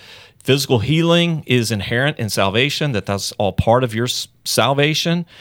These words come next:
Um, their statement of faith even includes this statement, "We believe that God wants to heal and transform us so we can live healthy and blessed lives." Uh, I, just so many errors. Um, their eschatology is, is wrong. Their doctrine of sin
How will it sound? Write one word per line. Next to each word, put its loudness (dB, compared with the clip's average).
Um, 2
their 4
statement 0
of 0
faith 0
even 2
includes 2
this 2
statement, 2
"We 2
believe 2
that 0
God 2
wants -4
to -4
heal 2
and -2
transform 2
us 2
so 0
we 2
can -4
live 2
healthy 2
and -2
blessed 0
lives." -2
Uh, 2
I, 0
just -2
so 4
many 2
errors. 2
Um, 2
their 4
eschatology 4
is, 2
is -2
wrong. 4
Their 2
doctrine 2
of -4
sin 4